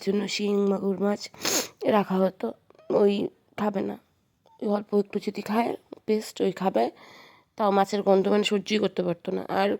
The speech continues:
খালি বলতাম যে, "তুমি কী খাবা বলো, এটা খাবা, ওটা খাবা?" কোনো কিছুতেই না। মুখের মধ্যে রুচিই ছিল না।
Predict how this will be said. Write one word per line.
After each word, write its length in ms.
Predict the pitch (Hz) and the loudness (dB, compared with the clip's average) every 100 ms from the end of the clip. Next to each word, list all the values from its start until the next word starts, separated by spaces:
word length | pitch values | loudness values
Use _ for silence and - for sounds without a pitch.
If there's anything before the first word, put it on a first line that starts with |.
| _ | _
খালি 220 | 214 254 | -2 0
বলতাম 320 | 262 214 208 202 | 0 0 2 2
যে, 80 | - | 2
"তুমি 140 | 214 | -2
কী 140 | 202 196 | -2 -4
খাবা 300 | 202 190 196 | -2 2 2
বলো, 380 | 185 196 196 190 _ - - - - | 2 2 2 -2 _ -20 -20 -20 -12
এটা 220 | 220 226 | -10 -8
খাবা, 340 | 190 208 208 | -6 -2 -2
ওটা 220 | 202 202 202 | -2 -2 -4
খাবা?" 340 | 202 202 190 - - | -4 -4 -6 -8 -8
কোনো 220 | 233 240 | -2 -2
কিছুতেই 400 | 240 214 208 202 | -2 -6 -4 -2
না। 160 | 185 - _ - - - _ _ _ _ _ _ _ _ - _ _ | -2 -6 _ -20 -20 -20 _ _ _ _ _ _ _ _ -20 _ _
মুখের 320 | 302 254 269 269 | 2 4 2 0
মধ্যে 180 | 269 | 0
রুচিই 520 | 269 254 - - 277 262 | 2 0 0 4 6 6
ছিল 300 | 233 185 185 | 2 0 2
না। 200 | 185 | 2